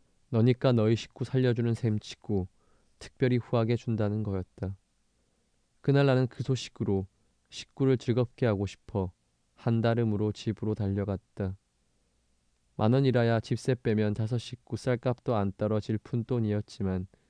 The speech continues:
식구 중 제일 어린 내가 만 원을 벌 수 있으니 식구가 다 발벗고 체면치레도 벗고 나서면 제가끔 만 원씩이야 못 벌어 드릴까 싶었다.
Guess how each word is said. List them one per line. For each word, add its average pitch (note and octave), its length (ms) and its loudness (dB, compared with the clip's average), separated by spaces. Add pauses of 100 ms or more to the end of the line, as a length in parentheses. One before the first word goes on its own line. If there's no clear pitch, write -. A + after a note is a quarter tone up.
(380)
식구 - 320 -8
중 A#2+ 180 0
제일 G#2+ 360 0
어린 A#2+ 300 0
내가 G2 300 -2
만 F#2+ 200 0
원을 G#2+ 240 0
벌 G#2 240 -2
수 - 160 -8
있으니 F#2+ 520 -4 (580)
식구가 B2 500 -2
다 G#2+ 140 0
발벗고 G#2 720 -2 (540)
체면치레도 A#2+ 640 -2
벗고 A2 400 -4
나서면 F#2 560 -2 (540)
제가끔 A#2 600 -2
만 G2+ 260 0
원씩이야 G#2+ 800 -2 (420)
못 G2+ 180 -4
벌어 A#2 240 0
드릴까 A2 440 -4
싶었다. - 600 -10